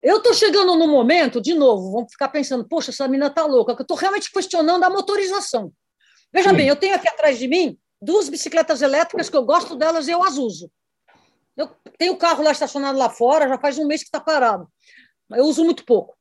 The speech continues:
Speaker 1: mas uso. Agora, quando eu me transporto na cidade, rapidamente eu tenho aquela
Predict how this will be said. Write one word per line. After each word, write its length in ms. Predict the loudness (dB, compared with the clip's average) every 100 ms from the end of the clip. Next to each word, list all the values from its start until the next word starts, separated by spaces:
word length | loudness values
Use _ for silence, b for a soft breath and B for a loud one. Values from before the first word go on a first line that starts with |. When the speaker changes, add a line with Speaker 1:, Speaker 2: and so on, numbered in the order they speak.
| _ -4
Speaker 1:
mas 220 | -4 -2
uso. 240 | -8 -12 _ _ _ b b 0
Agora, 360 | 4 4 4
quando 520 | 4 4 6 6 6
eu 400 | 8 8 6 4 -4 _
me 160 | 0 0
transporto 680 | 2 0 2 4 2 2
na 100 | -4
cidade, 720 | -2 0 2 4 2 -2 -10 _ _ -2
rapidamente 680 | -2 0 0 2 2 2
eu 80 | 0
tenho 240 | 2 2 2
aquela 320 | 4 4